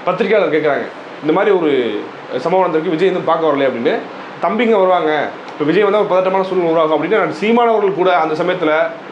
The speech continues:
"தம்பி அவர்கள் த-, புஷி, அஹ், ஆதவ அர்ஜுனா போன்றவர்கள் வந்து அனுப்புவார் விஜய்" அப்படின்னு அண்ணன் சீமான் அவர்கள் கூட அவங்களுக்காக பேசுறாரு. ஏன்னா எதிர்பார்க்கப்பட்டுச்சு. ஆனா இப்ப வரைக்கும் யாருமே போலங்கிறது தான் ஒரு வருத்தமான செய்தி.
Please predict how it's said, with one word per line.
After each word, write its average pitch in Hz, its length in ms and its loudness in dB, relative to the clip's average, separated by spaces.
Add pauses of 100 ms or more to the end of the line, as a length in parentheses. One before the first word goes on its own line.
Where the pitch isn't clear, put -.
"தம்பி 185 160 2
அவர்கள் 196 200 4
த-, 143 380 0
புஷி, 185 360 0 (260)
அஹ், 139 40 -2
ஆதவ 180 340 4
அர்ஜுனா 165 240 0
போன்றவர்கள் 151 380 0
வந்து 165 80 0
அனுப்புவார் 156 320 0
விஜய்" 135 240 2
அப்படின்னு 160 200 0
அண்ணன் 190 180 2
சீமான் 226 300 0
அவர்கள் 214 220 0
கூட 208 140 2
அவங்களுக்காக 180 400 0
பேசுறாரு. 147 280 -2 (680)
ஏன்னா 233 120 2
எதிர்பார்க்கப்பட்டுச்சு. 220 800 0 (300)
ஆனா 185 140 0
இப்ப 180 360 0
வரைக்கும் 165 420 0 (440)
யாருமே 196 440 0
போலங்கிறது 147 280 0
தான் 170 220 2 (200)
ஒரு 131 100 -4
வருத்தமான 156 380 0
செய்தி. 147 360 -2